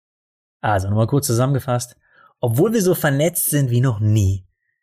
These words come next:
nimmt das Gefühl von Einsamkeit bei vielen, gerade jungen Menschen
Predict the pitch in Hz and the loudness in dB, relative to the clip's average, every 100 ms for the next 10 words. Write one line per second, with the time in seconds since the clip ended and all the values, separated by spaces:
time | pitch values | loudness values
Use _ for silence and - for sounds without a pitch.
0 | _ 131 139 131 - - 139 139 110 - | _ -4 -4 -4 -6 -4 -2 -2 -4 -4
1 | 127 147 143 127 120 117 117 - _ _ | -2 0 0 -2 -4 -4 -4 -8 _ _
2 | _ _ _ - 110 - - 185 160 139 | _ _ _ -10 -8 -6 0 2 2 0
3 | 127 - _ _ _ - 110 135 143 131 | -2 -6 _ _ _ -4 -2 -2 -2 0
4 | 117 127 113 110 113 113 104 101 | 2 2 0 -2 -4 -6 -6 -8